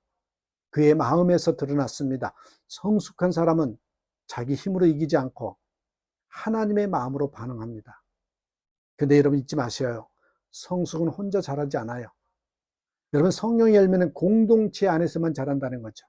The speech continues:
나 혼자 배울 수 없어요. 인내는 다른 사람을 통해 배우게 되고 온유는 부딪힘을 통해서 형성되잖아요.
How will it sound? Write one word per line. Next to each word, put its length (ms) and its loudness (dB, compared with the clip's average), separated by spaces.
나 180 -2
혼자 320 0
배울 240 2
수 140 -6
없어요. 420 -6
인내는 540 4
다른 360 0
사람을 360 -2
통해 240 -6
배우게 320 2
되고 320 -6
온유는 420 4
부딪힘을 640 0
통해서 280 -4
형성되잖아요. 880 -2